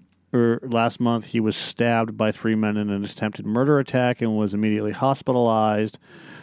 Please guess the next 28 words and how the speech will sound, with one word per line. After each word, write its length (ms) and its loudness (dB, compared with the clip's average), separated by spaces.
The 80 -2
case 200 2
took 180 0
an 80 2
interesting 440 -4
turn 260 -2
when 120 -2
police 220 0
department 320 -6
said 160 -4
they 120 -2
haven't 320 -4
seen 260 -2
any 200 -2
lacerations 840 -6
on 300 -8
Corey's 460 -4
abdomen, 540 -4
to 140 -4
which 160 -4
he 80 -2
said 280 -2
he 140 0
was 240 -4
stabbed 380 -2
with 140 -4
a 40 -6
needle. 300 -4